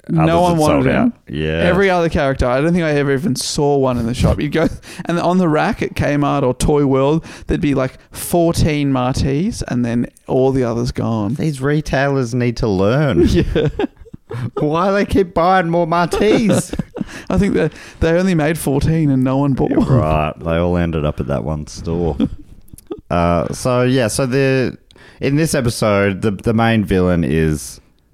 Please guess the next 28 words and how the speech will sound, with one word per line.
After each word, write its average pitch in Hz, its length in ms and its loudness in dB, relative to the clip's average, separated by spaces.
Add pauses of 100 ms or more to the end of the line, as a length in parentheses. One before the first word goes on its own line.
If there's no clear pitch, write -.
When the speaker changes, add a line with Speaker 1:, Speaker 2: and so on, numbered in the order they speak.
(160)
Speaker 1:
Hoggish 107 360 0
Greedley. 73 600 -2 (380)
He's 104 320 0
drilling 104 360 0
for 87 200 0
oil. 82 440 2 (520)
And 87 240 0
then, 85 380 0 (140)
you 117 140 -6
know, 101 160 0
for 139 180 -2
him, 127 360 0
it 87 80 -2
must 104 240 -2
be 104 80 0
very 90 280 2
bizarre 76 600 -2
because - 180 -8
he's 143 220 0
the 131 100 -2
first 107 320 -2
bad 85 300 0
guy 85 160 2
to 76 340 -2 (380)
see 92 600 -2 (760)
these 87 260 -2
Planeteers. 80 880 -4
Speaker 2:
Mm. 131 480 0